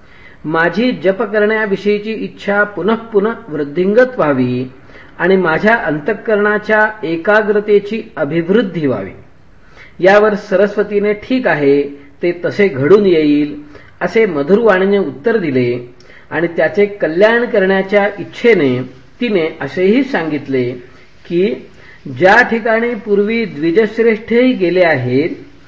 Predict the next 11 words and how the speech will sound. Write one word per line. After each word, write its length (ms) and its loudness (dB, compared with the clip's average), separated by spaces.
त्या 180 4
पूर्वोक्त 760 2
नरकाची 520 0
प्राप्ती 520 -2
तुला 360 0
व्हावयाची 640 2
नाही, 280 -6
तर 220 6
तू 120 -2
जन्ममरण 760 0
शून्य 520 0